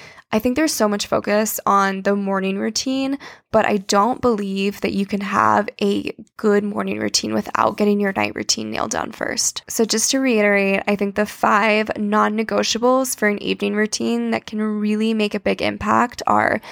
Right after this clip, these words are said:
to move your body, nourish your body, stimulate your mind, leave your space immaculate,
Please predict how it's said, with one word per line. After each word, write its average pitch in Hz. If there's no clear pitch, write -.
to -
move 247
your 254
body, 214
nourish 208
your 220
body, 214
stimulate 220
your 285
mind, 226
leave 202
your 254
space 233
immaculate, 208